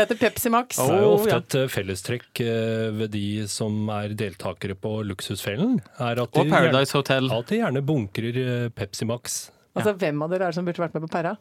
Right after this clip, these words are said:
Speaker 1: Er det deg eller han du bor sammen med?
Speaker 3: Altså, basert på Pepsi Max-inntaket,
Speaker 1: Ja.
Speaker 3: så er det jo han jeg bor sammen med, men er det basert på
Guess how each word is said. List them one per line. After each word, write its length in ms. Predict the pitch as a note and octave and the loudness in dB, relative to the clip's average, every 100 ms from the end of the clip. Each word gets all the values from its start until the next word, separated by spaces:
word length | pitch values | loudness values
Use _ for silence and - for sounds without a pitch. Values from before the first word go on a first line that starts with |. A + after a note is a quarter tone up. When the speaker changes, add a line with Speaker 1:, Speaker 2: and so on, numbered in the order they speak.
| _ _ _ | _ _ _
Speaker 1:
Er 80 | F3 | -4
det 100 | F#3 | 0
deg 240 | E3+ F3 F#3+ | 0 -2 -2
eller 100 | F3 | -4
han 120 | E3 | -4
du 80 | D#3+ | -4
bor 100 | D#3 | -6
sammen 240 | D3+ D#3+ | -4 -6
med? 100 | E3+ _ _ _ - | -8 _ _ _ -2
Speaker 3:
Altså, 720 | F3 D#3 E3 D#3+ D#3+ D#3 D#3 - - | 0 0 0 2 2 2 0 -4 -4
basert 720 | C#3 D3 - - B2 C3+ - - | 0 0 0 -2 -2 -4 -12 -8
på 160 | B2 A2+ B2+ C#3 | -4 -2 -4 -6
Pepsi 260 | - G#2 - A2 | -6 -4 -2 -2
Max-inntaket, 1120 | - - - A2+ A2 A2+ G#2+ A2 G2+ E3 F3+ | -4 -8 -4 -2 -2 -2 -4 -4 -4 -2 2
Speaker 1:
Ja. 80 | G3+ | 2
Speaker 3:
så 60 | |
er 160 | C#3+ C#3 | 2 2
det 80 | A2+ | 0
jo 60 | A#2 | 0
han 80 | |
jeg 100 | A#2+ | -2
bor 100 | A2 G2+ | -2 -2
sammen 160 | A2 | -2
med, 180 | A#2 C#3+ | 0 0
men 200 | C#3 C3+ | 0 -2
er 140 | C3+ A2+ | -2 -4
det 100 | A2 | -4
basert 640 | B2 - - A2 B2 - - | -4 -6 -4 -4 -4 -10 -18
på 440 | - A2+ A2 A#2+ | -8 -4 -2 -4